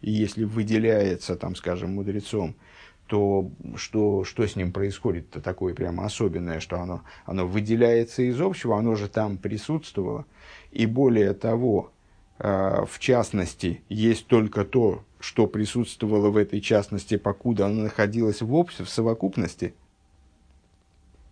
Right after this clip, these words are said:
то отсюда вроде следует с неизбежностью, что раскрытие частностей из совокупности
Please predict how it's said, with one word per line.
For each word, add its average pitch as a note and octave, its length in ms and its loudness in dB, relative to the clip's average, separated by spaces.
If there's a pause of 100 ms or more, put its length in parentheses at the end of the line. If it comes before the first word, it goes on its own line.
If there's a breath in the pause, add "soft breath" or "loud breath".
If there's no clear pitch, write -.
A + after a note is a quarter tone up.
(120)
то B2 160 8
отсюда D#3 460 4
вроде B2 340 4
следует B2 460 2
с - 60 -4
неизбежностью, A#2 960 0 (340)
что A2 420 4
раскрытие A2+ 840 0
частностей G#2+ 880 -2 (140)
из A#2 220 0
совокупности G#2+ 1040 -2